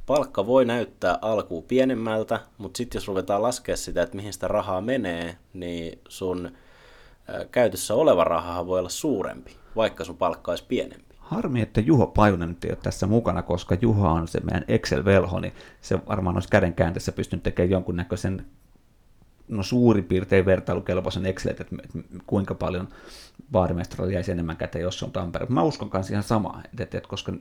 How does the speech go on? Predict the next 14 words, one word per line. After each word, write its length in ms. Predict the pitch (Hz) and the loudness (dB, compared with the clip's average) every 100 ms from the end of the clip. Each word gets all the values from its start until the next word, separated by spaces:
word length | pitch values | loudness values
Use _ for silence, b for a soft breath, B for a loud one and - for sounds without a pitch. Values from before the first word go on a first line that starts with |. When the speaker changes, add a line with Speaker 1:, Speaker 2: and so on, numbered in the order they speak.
| - | -4
Speaker 2:
se 220 | 98 - - - | -4 -4 -10 2
elämisen 420 | 127 113 95 90 | 4 4 2 -4
kustannus 440 | - 113 90 85 87 | 0 0 -2 -6 0
on 60 | |
Helsingissä 460 | 92 90 98 - 98 | 0 0 -2 -6 -6
niin 120 | 90 | -4
paljon 220 | 90 87 | -4 -4
kalliimpi, 520 | 92 92 87 - - B B B B - | -4 -4 -4 -6 -12 B B B B -8
jos 160 | 98 | -2
varsinkin 440 | 95 95 95 90 - - | 0 0 -2 -6 -6 -2
baarimestarit 640 | 90 82 90 - 107 - | -2 0 -6 -2 -2 0
tuppaa 360 | 107 - - 69 | -2 0 -4 -2
käymään 380 | - 80 80 95 | -4 -6 -6 -4
baareissa, 560 | 98 101 90 95 101 | 2 2 2 -2 -4